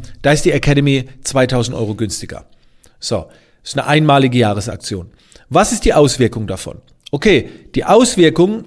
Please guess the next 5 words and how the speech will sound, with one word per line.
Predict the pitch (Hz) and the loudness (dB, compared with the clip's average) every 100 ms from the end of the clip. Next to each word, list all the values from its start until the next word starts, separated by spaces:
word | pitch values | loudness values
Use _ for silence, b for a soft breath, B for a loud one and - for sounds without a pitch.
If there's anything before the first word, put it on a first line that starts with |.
| - _ | -18 _
für | - 156 | 0 2
die | 202 262 | 4 2
Menschen, | 175 151 147 202 254 269 _ | 2 0 -2 -4 -6 -10 _
die | - 117 214 | -8 -4 0
investieren, | 196 160 - - 240 170 147 190 | 2 2 0 0 2 4 4 0